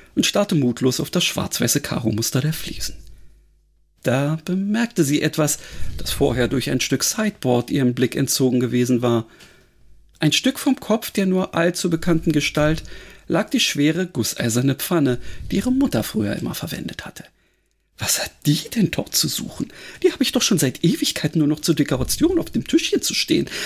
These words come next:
weil die Kupferpfanne einen viel besseren Geschmack ergibt. Das schwere Ding hat ja sogar die Aufhängung überfordert, die Onkel Harvey hier an der. Sie stutzte,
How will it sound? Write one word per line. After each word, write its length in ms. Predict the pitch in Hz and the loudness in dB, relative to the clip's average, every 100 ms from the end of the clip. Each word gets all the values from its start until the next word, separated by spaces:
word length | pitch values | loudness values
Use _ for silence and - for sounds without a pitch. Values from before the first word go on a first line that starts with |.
| - | -2
weil 120 | 143 | 0
die 100 | 143 | 0
Kupferpfanne 560 | 139 - - - 196 190 | 0 -2 -2 0 0 2
einen 160 | 156 | 2
viel 240 | - 269 339 | 2 0 0
besseren 320 | 226 - 147 | -2 0 0
Geschmack 400 | 123 - 359 - | 0 2 0 0
ergibt. 420 | 359 - - - - - - - | -4 -6 -6 -14 -20 -20 -20 -6
Das 160 | 311 - | -2 0
schwere 320 | - 254 180 | 2 2 2
Ding 200 | 240 254 | 2 0
hat 140 | 247 | 0
ja 60 | 269 | 0
sogar 180 | 240 226 | 2 0
die 220 | 247 - | 0 2
Aufhängung 480 | 392 - 135 151 - | 2 2 -2 0 -2
überfordert, 560 | 139 123 131 147 135 | -2 -2 0 0 2
die 100 | - | 2
Onkel 260 | 165 151 156 | 4 2 -2
Harvey 260 | - 165 165 | 0 2 2
hier 140 | 160 | 2
an 100 | 165 | 2
der. 160 | 156 160 - - - - _ _ _ _ | 0 -2 -10 -20 -20 -20 _ _ _ _
Sie 160 | - | -2
stutzte, 600 | 185 - 160 - - - | -2 0 0 0 0 -2